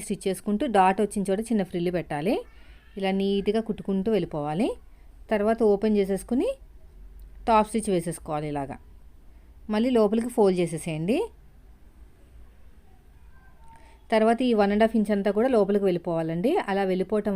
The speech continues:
వల్ల మనకి ఏంటంటే ఒక్క క్లాత్ కూడా బయటకు ఉండదన్నమాట. ఉండకూడదు కూడా. హుక్స్ పట్టి కదా, ఉండకూడదు బయటికి, కాజా పట్టికే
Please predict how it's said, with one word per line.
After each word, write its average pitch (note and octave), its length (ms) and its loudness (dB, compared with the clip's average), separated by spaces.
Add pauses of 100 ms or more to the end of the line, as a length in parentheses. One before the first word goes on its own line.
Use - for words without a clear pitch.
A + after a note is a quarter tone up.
వల్ల F3+ 160 2 (480)
మనకి G3 280 -2
ఏంటంటే G#3 520 0 (520)
ఒక్క G#3+ 300 -2
క్లాత్ G3+ 300 2
కూడా A3+ 180 2
బయటకు G3 320 2
ఉండదన్నమాట. E3 480 -2 (160)
ఉండకూడదు A3 480 2
కూడా. D#3 180 -2 (300)
హుక్స్ F#3+ 280 -8
పట్టి G#3 300 0
కదా, G3 180 2 (420)
ఉండకూడదు F#3+ 440 0
బయటికి, D#3+ 360 -4 (180)
కాజా F#3 320 0
పట్టికే F#3 280 -2